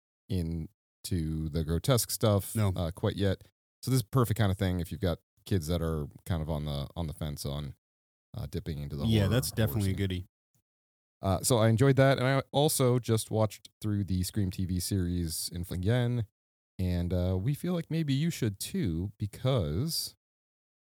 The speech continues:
Speaker 1: the, uh, we're gonna have a guest on from that show. We're not gonna say who.
Speaker 2: Yeah, we'll keep it a surprise.
Speaker 1: Yeah. But what I found interesting this week in horror news th-, is that, I don't know if you saw, I think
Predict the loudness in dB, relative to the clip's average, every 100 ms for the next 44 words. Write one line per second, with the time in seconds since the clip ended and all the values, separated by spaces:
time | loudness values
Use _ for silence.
0 | _ _ _ -4 -2 0 0 0 0 0
1 | 0 -2 -6 _ _ _ _ -8 -2 0
2 | 0 0 0 0 -2 -4 -10 -4 -2 0
3 | 0 -2 -4 -4 -2 0 0 2 2 4
4 | 4 2 0 0 0 -2 -2 -2 0 -4
5 | -6 _ _ -20 -20 -20 _ 4 4 4
6 | _ _ _ _ _ _ _ _ 2 6
7 | 8 6 2 _ 4 6 4 0 2 4
8 | 4 4 2 -2 -2 -2 2 4 4 4
9 | 2 2 2 0 -4 -12 _ _ _ _
10 | _ _ -18 -6 -4 2 2 4 4 4
11 | -2 _ _ _ 2 4 4 4 2 4
12 | 6 6 6 4 0 _ 0 2